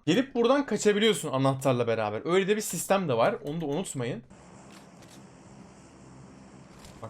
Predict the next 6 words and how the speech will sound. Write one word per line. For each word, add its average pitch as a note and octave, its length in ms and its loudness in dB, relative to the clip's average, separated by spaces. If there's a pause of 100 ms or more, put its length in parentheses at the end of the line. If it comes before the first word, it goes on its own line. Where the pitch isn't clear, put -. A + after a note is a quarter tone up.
bak A#2 180 -8
burada A#2 280 -6
biri A#2+ 160 -6
var A#2 160 -6
ha. A2 140 -10 (4000)
Kardeşim B2+ 360 0